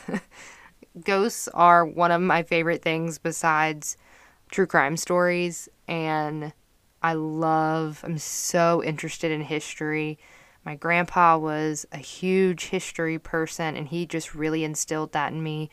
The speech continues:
My dad was the same way, and so I, like, suck up any history I can, and I just feel like ghosts and spirits are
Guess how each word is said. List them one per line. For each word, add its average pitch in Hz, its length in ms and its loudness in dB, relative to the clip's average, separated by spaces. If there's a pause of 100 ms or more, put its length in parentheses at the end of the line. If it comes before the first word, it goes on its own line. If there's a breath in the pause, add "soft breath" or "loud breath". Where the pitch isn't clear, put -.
(300 loud breath)
My 131 60 -16
dad 151 320 -2
was 165 120 -8
the 165 100 -8
same 160 300 -4
way, 147 460 -4 (400 loud breath)
and 156 640 -4
so 160 260 -2
I, 156 160 4
like, 143 400 0
suck - 340 0
up 170 140 0
any 160 160 -4
history 165 500 -4
I - 80 -4
can, 170 580 -4 (340 loud breath)
and 165 60 -2
I 160 100 0
just 165 220 -4
feel 175 140 2
like 143 160 0
ghosts 156 340 -2
and 151 140 -6
spirits - 720 -2
are 143 420 2